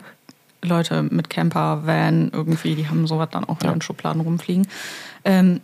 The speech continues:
Speaker 1: genau,
Speaker 2: Oder,
Speaker 1: also der
Speaker 2: oder
Speaker 1: Kaffee wird halt quasi auf der Tasse direkt aufgebrüht und in der Tasse ist gezuckerte Kondensmilch. Auch nicht wenig, tatsächlich.
Speaker 2: <laughs>
Speaker 1: Und dann tropft dieser heiße Kaffee auf die Kondensmilch und dann hat man daneben noch ein Glas stehen, vollgepackt mit Eiswürfeln.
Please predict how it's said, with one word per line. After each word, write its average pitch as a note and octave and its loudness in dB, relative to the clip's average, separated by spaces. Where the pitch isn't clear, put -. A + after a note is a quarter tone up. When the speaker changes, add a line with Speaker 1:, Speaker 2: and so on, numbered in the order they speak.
Speaker 1:
genau, F3+ 0
Speaker 2:
Oder, D#3 4
Speaker 1:
also C#3 0
der F3 4
Speaker 2:
oder D3+ 0
Speaker 1:
Kaffee G#3 4
wird G3 2
halt G3 0
quasi F#3 -2
auf G3 -2
der G3 0
Tasse G3 -2
direkt F3+ -4
aufgebrüht F3 -6
und F3+ 0
in G3 -2
der G#3 4
Tasse F#3+ 0
ist F3+ -2
gezuckerte F3+ -2
Kondensmilch. E3+ 0
Auch F3+ 0
nicht F#3 4
wenig, G#3 4
tatsächlich. G#3+ 0
Speaker 2:
<laughs> - -6
Speaker 1:
Und G3+ 4
dann G3 8
tropft A#3 0
dieser F#3+ 4
heiße G#3 2
Kaffee - 2
auf G3 4
die F#3+ -2
Kondensmilch F3 0
und G3 4
dann F3+ 2
hat F#3+ -2
man F#3+ 2
daneben F#3+ 4
noch G#3 4
ein G3+ 6
Glas F#3+ 2
stehen, F3+ 2
vollgepackt F#3 -2
mit F3+ 0
Eiswürfeln. F#3+ -2